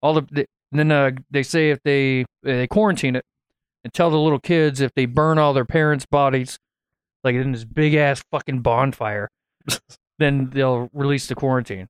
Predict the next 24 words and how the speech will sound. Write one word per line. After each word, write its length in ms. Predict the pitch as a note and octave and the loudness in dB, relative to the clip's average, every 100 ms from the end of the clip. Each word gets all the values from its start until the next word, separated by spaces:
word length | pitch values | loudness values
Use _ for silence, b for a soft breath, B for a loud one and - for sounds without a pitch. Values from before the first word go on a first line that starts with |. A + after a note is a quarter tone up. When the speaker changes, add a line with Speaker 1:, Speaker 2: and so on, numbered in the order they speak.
| - | -12
Speaker 1:
But 100 | A#2+ | -10
they 100 | G#2 | -8
don't. 340 | G#2 A2 A2 - _ _ _ _ _ _ - - | -4 -2 -4 -8 _ _ _ _ _ _ -20 -4
Um, 360 | C#3 B2 A#2+ A2 | 0 2 2 0
Speaker 2:
Why? 240 | G#2 A2+ - _ _ _ _ _ _ _ _ _ _ - | -2 -2 -8 _ _ _ _ _ _ _ _ _ _ -2
Speaker 1:
I 40 | |
don't 100 | G#3+ | 0
know, 160 | G3+ - _ | 0 -2 _
'cause 140 | D3+ D3+ | 0 0
I, 140 | D3 - _ _ - | 0 -4 _ _ -4
if 140 | D#3+ - | -2 2
they 200 | F3+ F3 | 2 2
come 200 | F3+ E3+ | 2 2
in 100 | C3+ | 0
contact 580 | D3+ D3 D#3+ F3 F3+ C#3 | 2 0 2 2 0 -2
with 120 | B2+ | -2
somebody 280 | D#3+ D3+ A2+ | 0 2 2
older, 400 | B2 D3+ F#3 E3+ _ _ - | 0 2 0 -2 _ _ -4
then 100 | C3+ | 0
that 160 | C3+ C3 | 0 0
person 260 | B2+ A2+ | -2 -4
dies. 240 | G#2+ G2+ F2+ _ _ _ _ _ _ - | -6 -6 -10 _ _ _ _ _ _ -2
Speaker 2:
Wait, 180 | G#3+ | -2
the 80 | - | -2